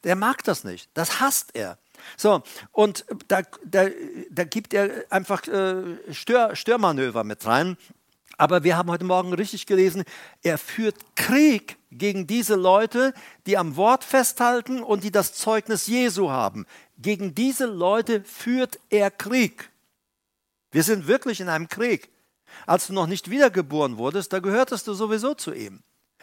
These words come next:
Aber jetzt bist du von neuem geboren, jetzt gehörst du zu Jesus. Und er sagt, „So ein Mist, das geht nicht.“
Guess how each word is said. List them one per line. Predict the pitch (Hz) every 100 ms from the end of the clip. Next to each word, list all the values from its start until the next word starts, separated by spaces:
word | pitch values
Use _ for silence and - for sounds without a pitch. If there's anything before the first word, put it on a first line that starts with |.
| - -
Aber | 160 180
jetzt | 180 240 -
bist | 214 -
du | 196
von | 202
neuem | 202 196 202
geboren, | 190 180 247 269 170
jetzt | 170 -
gehörst | 196 190 190 208
du |
zu | - 202
Jesus. | 196 277 226 175 220 - - - -
Und | - 190
er | 185
sagt, | 170 -
„So | 185
ein | 190
Mist, | 226 294 175
das | 147
geht | 208 285 -
nicht.“ | 160 104 -